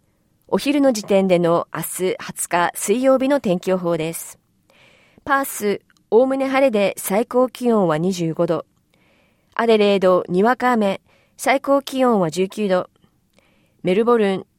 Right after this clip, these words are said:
一時的な雨となるでしょう。最高気温は十七度。ホバート、時々曇りで最高気温は十五度。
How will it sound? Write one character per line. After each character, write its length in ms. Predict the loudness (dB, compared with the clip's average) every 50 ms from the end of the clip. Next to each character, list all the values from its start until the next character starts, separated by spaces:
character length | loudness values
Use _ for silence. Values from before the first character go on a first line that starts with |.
| _
一 160 | -12 -10 -10 -8
時 120 | -8 -4
的 240 | -4 -4 -4 -2 -2
な 160 | 0 0 2
雨 140 | 2 0 2
と 180 | 2 0 0
な 100 | 0 -2
る 100 | -4 -2
で 100 | -4 -4
し 140 | -6 -4 -4
ょ 120 | -4 -6 -6
う。 100 | -8 -12 _ _ _ _ _ _ _ _ _ _ _ _ _ _
最 220 | -2 0 0 0
高 180 | 2 2 0 0
気 260 | 0 -4 -4 0 2
温 180 | 2 4 4 2
は 120 | 0 -2
十 220 | -2 -2 -2 0 0
七 200 | 0 0 0 0
度。 220 | -2 -4 -4 -6 _ _ _ _ _ _ _ _ _ _ _ _ _ _ _ _ _ _ _ _ _ _ _ _ _ _
ホ 120 | _ 0 2
バ 180 | 2 2 0
ー 20 | 0
ト、 320 | 0 2 2 2 0 -4 _
時 200 | -10 -10 -4 -2
々 180 | -2 -2 -2 -2
曇 240 | -2 2 2 2
り 120 | 2 2 2
で 260 | 2 2 2 0 -2
最 240 | -8 -4 -2 -2 -2
高 240 | 0 2 2 2 2
気 200 | 2 0 0 2
温 120 | 2 4
は 120 | 2 0 -2
十 220 | -4 -4 -6 -2
五 120 | 0 0 0
度。 180 | 0 -2 -4